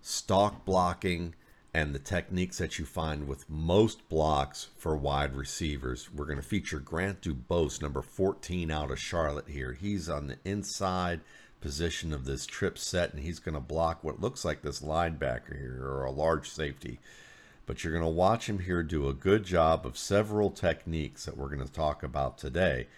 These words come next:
Watch him turn that man and then drive him to the ground. Now, the techniques involved here, first is gonna be about taking the air out, getting chest to chest with the defender.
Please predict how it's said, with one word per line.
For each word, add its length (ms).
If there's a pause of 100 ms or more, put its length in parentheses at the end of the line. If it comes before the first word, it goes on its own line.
(260)
Watch 260
him 140
turn 320
that 220
man 360
and 140
then 160
drive 420
him 140
to 140
the 100
ground. 560 (560)
Now, 320 (380)
the 80
techniques 520
involved 580
here, 400 (440)
first 340
is 140
gonna 220
be 160
about 340
taking 480
the 260
air 360
out, 320
getting 360
chest 500
to 100
chest 400
with 160
the 80
defender. 560